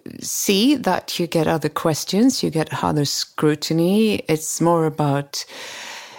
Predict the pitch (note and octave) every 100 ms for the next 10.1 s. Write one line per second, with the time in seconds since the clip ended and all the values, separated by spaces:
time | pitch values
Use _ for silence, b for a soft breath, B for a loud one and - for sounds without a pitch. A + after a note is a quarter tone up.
0 | - - D3+ C#3 D2 - - - - -
1 | - D3+ - _ _ D3 C#3+ B3 - -
2 | - - - - - C#3+ C3 B2 C#3 C3
3 | - F3 D#3 D#3 D3 C#3+ - - D3+ C3+
4 | C#3+ F3+ - G3 F3+ - F#3 B3 - -
5 | - - - E3 D#3+ D3 C#3 C#3 C#3+ B
6 | - F3 F3 F#3 - F#3 E3+ E3+ D#3+ D#3
7 | D3+ E3+ E3 D3+ D3 D#3 E3+ F3+ F3+ F3
8 | E3 D#3 D#3+ D#3 C#3+ C#3+ C#3+ - - -
9 | F3+ E3 D3 - D3+ C#3+ - D#3 D#3+ G3+
10 | -